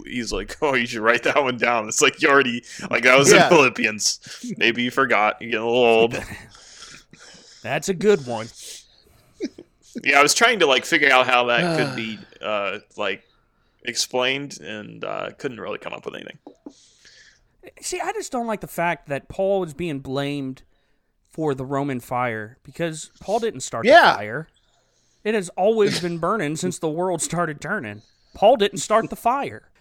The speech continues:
Speaker 3: Nero started
Speaker 2: See
Speaker 3: little blaze, everyone's in hazy haze.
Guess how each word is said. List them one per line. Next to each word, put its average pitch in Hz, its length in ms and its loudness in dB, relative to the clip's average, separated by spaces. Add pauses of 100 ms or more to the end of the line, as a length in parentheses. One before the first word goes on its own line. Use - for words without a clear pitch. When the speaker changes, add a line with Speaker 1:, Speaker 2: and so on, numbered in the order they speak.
Speaker 3:
Nero 208 320 2
started 220 360 4
Speaker 2:
See 214 80 -2
Speaker 3:
little 226 280 6
blaze, 214 460 2
everyone's 196 540 2
in 196 140 0
hazy 196 380 0
haze. 190 420 6